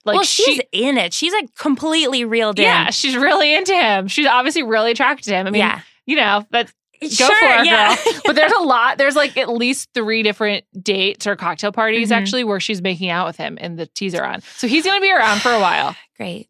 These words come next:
Speaker 1: Because we've
Speaker 2: Great.
Speaker 1: already seen two. There's three more.
Speaker 2: Yeah.
Speaker 1: That's a total of five. That's half the show, at least.
Speaker 2: Yikes, you're right.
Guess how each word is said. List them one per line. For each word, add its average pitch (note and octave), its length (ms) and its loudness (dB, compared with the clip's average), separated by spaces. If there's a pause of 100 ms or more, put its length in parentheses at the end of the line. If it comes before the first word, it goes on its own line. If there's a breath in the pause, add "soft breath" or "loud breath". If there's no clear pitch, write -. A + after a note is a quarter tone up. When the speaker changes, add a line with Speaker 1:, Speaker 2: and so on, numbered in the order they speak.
Speaker 1:
Because B3 220 0
we've B3+ 160 0
Speaker 2:
Great. B3+ 80 2
Speaker 1:
already C4 200 2
seen B3 320 -2
two. G3 580 0
There's G3 240 -4
three A3 280 -2
more. F#3 440 0
Speaker 2:
Yeah. F#3 220 -2 (220)
Speaker 1:
That's F#3+ 160 -6
a G3+ 60 -8
total B3 320 0
of G3 80 -2
five. G3+ 640 2
That's - 160 0
half G4+ 240 0
the G#4+ 100 0
show, E4+ 380 2
at - 100 0
least. D4+ 540 -2
Speaker 2:
Yikes, G4+ 560 -2
you're F4 100 -4
right. F#4 380 -2